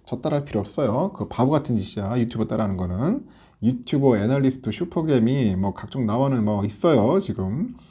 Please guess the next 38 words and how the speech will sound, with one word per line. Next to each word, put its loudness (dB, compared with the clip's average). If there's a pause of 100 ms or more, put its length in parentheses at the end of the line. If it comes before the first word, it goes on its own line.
(120)
그런 -4
사람들 0
절대 -4
따라하지 -2
마. -2 (580)
뭐 -4
추천하는 0
종목 2 (220)
할 -8
필요도 -6
없어요. -8 (280)
본인이 6
스스로 2
<laughs> -2
판단해서 2
본인이 4 (340)
결정하면 2
되는 0
거예요. -2
뭐 -4
누구 0
따라했더니 -2
뭐 -2
폭망이냐. -2
이거 0
바보 -4
같은 0
짓이야, 0
그거. -6
왜, -4
왜 4
그래, 6
그렇게 -4
살아? -8 (360)
응? -8 (280)
아직까지도 0
그 -2
우유부단하고, 2